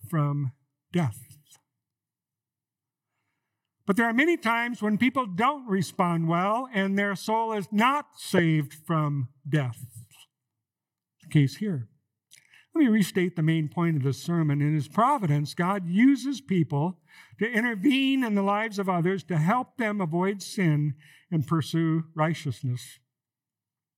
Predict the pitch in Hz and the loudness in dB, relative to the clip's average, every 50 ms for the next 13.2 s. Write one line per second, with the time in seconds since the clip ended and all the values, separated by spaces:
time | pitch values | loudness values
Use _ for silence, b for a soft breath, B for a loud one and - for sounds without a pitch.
0 | _ B B B B B B B B B B B _ _ - 202 226 233 202 175 | _ B B B B B B B B B B B _ _ 2 2 2 2 0 0
1 | 175 196 214 180 - 170 160 127 - - 160 160 160 156 131 131 165 160 160 170 | -2 -2 -4 -6 -4 -2 -2 -2 0 0 0 0 0 -2 -2 -2 -2 -2 0 0
2 | 202 254 254 - - _ _ - - 185 156 147 151 151 147 147 147 147 147 143 | -2 -4 -4 -8 -14 _ _ -12 -4 0 0 2 2 0 -2 -2 -2 -2 -2 -2
3 | 143 143 143 143 156 117 131 156 165 143 135 151 143 - - - 180 170 170 190 | -2 -2 -2 -4 -4 -2 -2 -2 -2 0 -2 -4 -4 -4 -2 -2 0 0 0 0
4 | 196 - - 170 151 135 156 151 143 151 151 147 - - - - 175 170 160 170 | -2 -4 -4 -4 -2 0 -2 -2 -2 -2 -2 -4 -4 -6 -4 -2 0 0 0 0
5 | 156 151 151 151 165 180 202 240 262 233 B B B B B B B B B B | 0 0 0 0 0 0 0 0 0 -2 B B B B B B B B B B
6 | B B B B B B _ _ _ _ _ _ - 180 196 214 - - 226 214 | B B B B B B _ _ _ _ _ _ 2 2 2 2 0 -2 -4 -2
7 | 180 185 208 202 190 185 185 190 196 202 220 262 240 202 165 175 147 - - 202 | 0 0 0 0 0 0 0 0 0 0 -2 -2 -2 -2 -2 -2 -2 -2 -2 -2
8 | 202 208 208 190 208 202 202 190 185 185 175 - - 190 196 190 202 208 226 247 | -2 -2 -4 -4 -4 -2 0 0 0 -2 -2 -4 -2 -2 0 0 0 -2 -2 -4
9 | 214 196 170 147 180 180 185 185 - - - 185 185 190 190 185 185 185 175 147 | -4 -4 -2 0 0 0 0 -2 -4 -4 -2 0 0 0 0 0 -2 -2 -2 0
10 | 170 190 208 202 - - 233 240 262 277 - - 190 170 165 160 151 123 - - | 0 0 0 -2 -2 -2 -2 -2 -2 -4 -6 -4 0 2 2 2 2 0 -2 -4
11 | - 202 214 226 240 254 254 247 247 240 - - - - 202 202 202 185 208 208 | -2 -2 -2 0 2 2 2 2 0 -2 -4 -6 -4 -4 -4 -4 -2 -4 -4 -6
12 | 202 208 - 190 185 185 165 185 175 180 180 180 196 214 208 180 180 165 135 139 | -6 -4 -4 -2 0 0 2 2 2 0 0 -2 -2 -2 0 0 0 0 0 0
13 | 139 143 151 156 | -2 -2 -4 -4